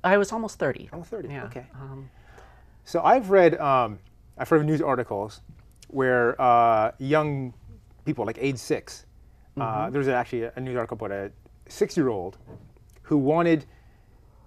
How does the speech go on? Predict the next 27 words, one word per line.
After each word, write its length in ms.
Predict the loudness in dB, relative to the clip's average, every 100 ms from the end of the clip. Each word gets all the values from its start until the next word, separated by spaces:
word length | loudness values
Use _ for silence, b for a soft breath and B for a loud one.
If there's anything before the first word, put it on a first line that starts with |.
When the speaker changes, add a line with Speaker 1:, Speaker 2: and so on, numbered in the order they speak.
| b -10
Speaker 2:
to 640 | 0 4 4 4 2 -2 -8 -10
transgender, 760 | -6 -6 -4 -6 -4 -6 -8 -12 -12
and 180 | -6 -4
I 80 |
Speaker 1:
Mm-hmm. 120 | -4 -6
Speaker 2:
think 280 | -8 -10 -10
it 60 |
was 280 | -8 -8 -10 -8
a 60 |
boy 400 | 0 0 0 -2
he 140 | -8 -10
wanted 320 | -8 -10 -12
to 300 | -8 -8 -10 _ _
be 140 | -10 -10
a 40 |
girl. 360 | -8 -12 -14 -20 _ _ _ _ _ _ -18
Speaker 1:
Mm-hmm. 220 | -12 -10
Speaker 2:
Um, 320 | -8 -8 -10 -16 _ _ _ _ -20 -16 -4
and 120 | 2
I 60 |
was 160 | 4 4
wondering 440 | 2 0 0 -4 -4
if, 200 | -6 -6 -10 -10
you 80 |
know, 140 | -6 -4
at 80 | 2
that 280 | 2 2